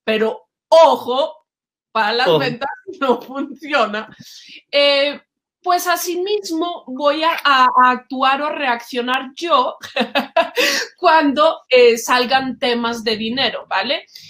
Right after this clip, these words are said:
Speaker 1: Y lo primero es que yo no puedo sentir miedo de si mi producto es muy caro. De hecho, pues yo creo que tanto a Luigi como a mí, a nosotros nos gusta jugar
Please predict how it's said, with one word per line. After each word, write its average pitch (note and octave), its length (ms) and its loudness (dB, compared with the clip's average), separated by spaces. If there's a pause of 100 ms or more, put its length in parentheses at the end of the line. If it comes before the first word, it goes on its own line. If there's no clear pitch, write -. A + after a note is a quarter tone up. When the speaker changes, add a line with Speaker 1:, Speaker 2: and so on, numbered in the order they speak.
(160)
Speaker 1:
Y D#4+ 220 0
lo F4 160 -2
primero E4+ 320 -6
es F4+ 140 -10
que G4 340 -8
yo D#4+ 220 -6
no E4 100 -6
puedo F4 300 -6
sentir D#4 580 -8
miedo D#4 720 -2 (1300)
de B3+ 200 2
si D4 140 -4
mi C4+ 140 2
producto B3+ 480 -4
es C4+ 120 -4
muy C4+ 280 -6
caro. G#3 320 0
De A3+ 240 2
hecho, D4+ 380 -2
pues A#3 220 0
yo A#3+ 120 2
creo B3+ 160 -4
que C#4 480 -2
tanto A3 240 0
a G3+ 60 0
Luigi A3+ 280 -2
como C#4 240 -2
a A#3+ 60 2
mí, A#3 260 0
a A#3+ 100 0
nosotros A3+ 360 -2
nos C#4+ 220 -4
gusta C4+ 300 -4
jugar A#3+ 500 0